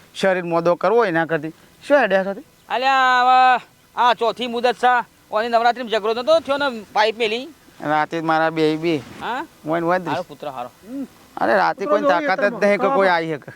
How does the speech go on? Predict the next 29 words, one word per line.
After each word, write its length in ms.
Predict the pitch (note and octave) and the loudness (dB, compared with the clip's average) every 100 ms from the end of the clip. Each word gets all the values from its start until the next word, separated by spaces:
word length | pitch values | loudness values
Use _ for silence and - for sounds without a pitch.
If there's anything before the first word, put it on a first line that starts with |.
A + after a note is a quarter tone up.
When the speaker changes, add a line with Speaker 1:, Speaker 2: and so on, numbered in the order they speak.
| - | -18
Speaker 2:
હા. 200 | C3 A2+ - | -16 -14 -12
Speaker 3:
ખેતરમાં 360 | A3+ C4+ C4+ | -6 -2 0
કૂતરો 340 | B3+ B3 C4 B3 | -2 -2 0 0
જોઉં. 300 | B3 A#3 - - | -2 -6 -10 -12
Speaker 1:
ને 100 | - | -6
હું 260 | F#3+ G3 A3 | -2 0 2
ઓય 120 | A#3+ | 0
જ 40 | C4+ | 0
ઊંઘું 300 | C4+ A3 A#3+ | -2 -2 -4
છું. 120 | D4+ | -6
Speaker 3:
હા. 280 | G#3+ C4+ C4 F3 - - C3 - | -8 -8 -8 -10 -18 -20 -8 2
Speaker 2:
કોર્ટમાં 380 | C4 C#4+ D#4+ | 2 2 0
તો 140 | D#4 D#4 | 2 0
મુદત 220 | B3+ C#4 D4 | 0 0 0
છે 60 | C4+ | 2
આજ. 140 | G#3 B2 - _ D#3+ | 0 -2 -18 _ -4
Speaker 1:
એવું 240 | E3+ F3 | 0 0
Speaker 2:
આ 60 | A#3 | 2
Speaker 1:
છે? 40 | |
Speaker 2:
ચોથી 240 | B3+ - | 0 -2
મુદત 200 | B3 B3+ | 0 0
નથી, 180 | A#3+ D#4 | 0 0
નવરાત્રીમાં 320 | B3+ C4 C4 | 2 2 0
ઝઘડો 200 | A3 F#3 | -2 0
થયો 100 | A3 | -2
ને 60 | A3+ | -4
એને 80 | A3+ | -2
પાઇપ 260 | G#3 G3+ | 0 0
મેલી. 280 | G3+ G3 G3 | -2 -6 -8